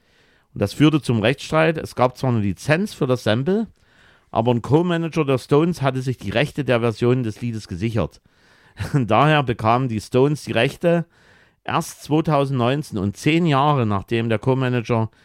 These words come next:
gestorben war, gaben dann Jagger und Richards die Veröffentlichungsrechte an Ashcroft zurück. Deswegen ist dieses Lied,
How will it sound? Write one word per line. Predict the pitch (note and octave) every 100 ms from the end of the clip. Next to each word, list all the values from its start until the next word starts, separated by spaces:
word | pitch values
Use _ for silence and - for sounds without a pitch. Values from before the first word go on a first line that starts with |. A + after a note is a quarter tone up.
| _ _ -
gestorben | G2 - C#3 C3
war, | F#2+ A2 B2+
gaben | A2+ G#2+ A#2+
dann | A2 G2
Jagger | A2+ C3+ A2
und | A2
Richards | A#2+ - C3 A2+ -
die | A#2
Veröffentlichungsrechte | A2+ A2+ B2 G#2 G2+ G2 G#2+ - -
an | F#2+ G2+
Ashcroft | F2 - - F2+ -
zurück. | - D2+ G2+ - - - - - - - - _
Deswegen | C3 D#3+ - C3 A2+ G#2
ist | - -
dieses | D#3 A3 G3 A#2+
Lied, | G#2+ F2+ -